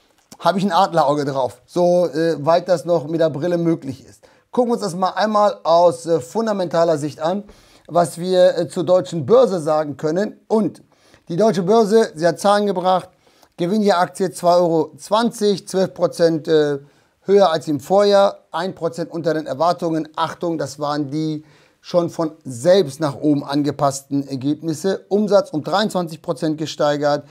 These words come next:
Ähm, und wir sehen die, äh, drei Bereiche, Trading und Clearing,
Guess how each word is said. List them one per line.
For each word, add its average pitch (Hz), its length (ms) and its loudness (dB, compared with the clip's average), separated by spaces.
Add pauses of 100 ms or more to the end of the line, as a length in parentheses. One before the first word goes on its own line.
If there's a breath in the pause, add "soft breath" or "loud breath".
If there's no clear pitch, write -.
(460 loud breath)
Ähm, 147 680 2
und 160 460 0
wir 160 140 -2
sehen 165 600 -2
die, 151 540 -2 (640)
äh, 139 340 -2
drei 147 520 0
Bereiche, 202 880 0 (600)
Trading 185 400 2
und 147 160 -2
Clearing, 220 720 2